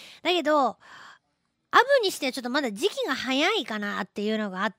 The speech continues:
て、だいたいほとんどのアブが五月の、早くても五月の上旬ぐらいから、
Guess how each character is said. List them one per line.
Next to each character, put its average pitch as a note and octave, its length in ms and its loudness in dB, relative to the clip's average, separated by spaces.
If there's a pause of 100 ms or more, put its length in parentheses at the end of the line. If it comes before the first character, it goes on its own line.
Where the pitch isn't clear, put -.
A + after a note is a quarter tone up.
(120)
て、 A#3 420 0
だ B3+ 160 0
い G4 80 2
た A4 180 0
い G#4+ 40 0
ほ - 120 -6
と G#4+ 140 0
ん A#4 80 -2
ど A4+ 80 0
の D4 160 -2
ア D#4 60 0
ブ C4+ 100 -2
が A3 140 -4
五 C4 120 -4
月 E4+ 240 0
の、 A#3 140 -4
早 F#4 240 0
く - 60 -14
て - 120 -4
も A#3 140 -4
五 C4 140 -2
月 E4+ 180 0
の A3+ 140 -4
上 A3+ 240 -2
旬 B3+ 200 -2
ぐ C#4 140 -2
ら C#4 100 0
い G#3+ 80 -4
か F3 140 -10
ら、 D#3+ 160 -12